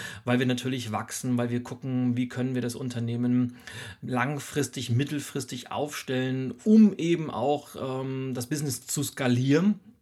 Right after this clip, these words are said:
Und es war einfach ein, ein, ein gigantischer Januar, das muss man einfach so sagen. Und jetzt kommt der entscheidende Punkt. Auch wenn ich dann oftmals beim Innehalten sage so, "Wow, das war schon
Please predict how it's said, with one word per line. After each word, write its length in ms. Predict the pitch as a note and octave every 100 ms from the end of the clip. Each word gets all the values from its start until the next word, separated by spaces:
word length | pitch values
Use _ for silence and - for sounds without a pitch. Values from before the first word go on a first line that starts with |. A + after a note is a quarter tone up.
| _ _ _ -
Und 180 | C#3 C#3+
es 160 | B2+ B2
war 80 |
einfach 240 | A#2 B2 A2
ein, 140 | G2+
ein, 140 | G2+ A2
ein 140 | A#2
gigantischer 800 | A2+ C3+ - - G#2 A#2 - G#2+
Januar, 540 | F#2+ G#2+ A2+ F2+ G#2+
das 140 | G2 -
muss 160 | A2+
man 120 | A#2 D#2+
einfach 220 | F2 G#2+
so 120 | -
sagen. 400 | A2 G2 A2 A2+
Und 220 | G#2+ G#2+ - - - - -
jetzt 180 | F3 -
kommt 200 | A3 G#3+
der 80 | E3+
entscheidende 480 | F3 D3+ D3+ D#3+
Punkt. 400 | - E3+ F#3 G3 - - - -
Auch 180 | E3 D#3+
wenn 120 | F#3+
ich 240 | F#3 -
dann 440 | D#3 E3 E3+ E3+ - _
oftmals 480 | - G3 - E3 D#3+
beim 180 | D3+ C#3+
Innehalten 680 | F3+ E3+ D3 D3 D3 D#3
sage 260 | C#3+ C3 C#3+
so, 260 | C3 B2+ A#2+ A#2+
"Wow, 520 | B2+ D#3 D3+ D#3 D#3+
das 320 | - B2 B2
war 300 | B2+ D3+ D#3+
schon 400 | - D3+ C3+ B2+